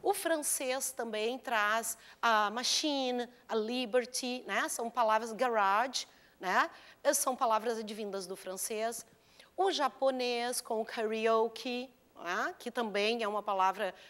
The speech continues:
muito usada no, na língua inglesa hoje em dia. O chinês, o persa, olha só, coffee é de origem persa, né? Ah, o russo, o italiano, o alemão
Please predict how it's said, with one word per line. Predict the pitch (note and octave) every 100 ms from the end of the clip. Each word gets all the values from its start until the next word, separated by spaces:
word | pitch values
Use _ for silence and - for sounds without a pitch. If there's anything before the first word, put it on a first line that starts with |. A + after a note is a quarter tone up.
| -
muito | G#3+ A3+ A#3 A#3
usada | G#3+ G3 F#3 F#3+
no, | G3 G3 F#3+ F#3 F3+ -
na | F#3 F#3
língua | G3+ F#3 G#3
inglesa | G#3 G3 G3 G3+
hoje | F#3+
em | C4
dia. | A3 A3+ A3+ A3+ - - - _
O | G4+
chinês, | G4 - D#4+ C4+ A#3 A3 A3 A3 A3+ - -
o | D#4+
persa, | - - B3 A3+ G#3+ G#3+ - - A#3 A3+
olha | - E4+ A#4+
só, | B3+ F3+
coffee | - C#4 C4+ - C#4+ G3+ - -
é | B3
de | B3
origem | G3+ G#3 A#3
persa, | C#4 D#4+ - - G3+ - - - - _ _ G#4 G4
né? | A3 G#3 F#4 - - - - _
Ah, | A3+ A3 -
o | E4
russo, | - D#4 D4 C4 - - C#4 C4+ C4+
o | D#4
italiano, | D4 - B3 B3 A#3 A3+ A3 A3 A#3+
o |
alemão | C#4+ D4 C#4 C#4 D#4